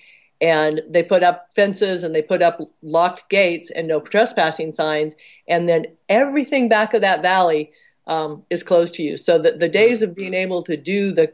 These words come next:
the kind of horse trips that I do down there are, are very quickly potentially coming to an end. And, and it's, it's never been the law, but it's always been the culture that people could pass through. But, you know, the culture is changing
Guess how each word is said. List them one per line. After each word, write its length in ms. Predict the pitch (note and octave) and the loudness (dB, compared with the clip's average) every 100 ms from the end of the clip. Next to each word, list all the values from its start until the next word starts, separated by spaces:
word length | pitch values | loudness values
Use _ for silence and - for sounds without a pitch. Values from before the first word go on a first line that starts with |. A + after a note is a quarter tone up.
| - | -4
the 80 | E3+ | -4
kind 240 | - F#3 | 0 -2
of 80 | F3+ | 0
horse 200 | F3 E3 | 0 0
trips 300 | - - - | -2 -2 -2
that 140 | E3 | 0
I 120 | D#3+ | 2
do 160 | D#3 F3 | 2 2
down 240 | F3+ D#3+ | 2 2
there 260 | D#3 D3+ D3 | 2 0 0
are, 320 | D3+ D3+ D3 - | 0 0 0 -2
are 180 | D3 D3+ D3+ - | -4 -6 -20 -20
very 640 | - D#3+ F3+ G#3+ F#3 E3 | -20 -4 0 2 2 -2
quickly 560 | - F3 E3+ E3 D#3 - - - - - - | -4 -6 -4 -4 -4 -10 -20 -20 -20 -14 -6
potentially 460 | - G#3 G3 E3+ | 0 0 2 -2
coming 320 | - F3+ E3+ | -2 -2 -2
to 160 | D#3+ E3 | -4 0
an 80 | D#3 | 2
end. 240 | F3 E3 | 2 2
And, 220 | D#3 D#3 - | 2 0 -2
and 200 | D#3+ D#3+ | -2 0
it's, 160 | D#3 | 0
it's 180 | - - | -2 -2
never 240 | G#3 G#3 G3 | 2 4 4
been 180 | F#3+ | 2
the 100 | F#3 | 2
law, 500 | D#3 D3+ D3 E3+ C4 D4+ - _ - | 0 2 2 4 2 -2 -12 _ -4
but 100 | F3+ | -4
it's 160 | F3+ | 0
always 240 | F#3 F3+ F3 | 0 0 0
been 160 | F3+ | 0
the 100 | E3 | 0
culture 640 | D#3+ - G3+ F#3+ D#3 D3 - _ _ - | -4 0 -2 2 2 2 -2 _ _ -2
that 180 | E3 E3 | -2 0
people 220 | F#3 E3+ | -2 -2
could 220 | E3 D#3 | -2 -2
pass 340 | D#3 D3 - | -2 -4 -6
through. 300 | - D3 - - _ _ - | -2 0 -2 -10 _ _ -12
But, 340 | - E3+ - - | 0 2 2 -4
you 100 | F3 | -6
know, 140 | E3+ D#3 | -2 -2
the 80 | D#3 | 0
culture 300 | F3+ F3 F#3+ | 0 0 0
is 100 | F3+ | 0
changing 560 | - A3+ A#3 D3+ D#3 | 2 2 2 -4 -10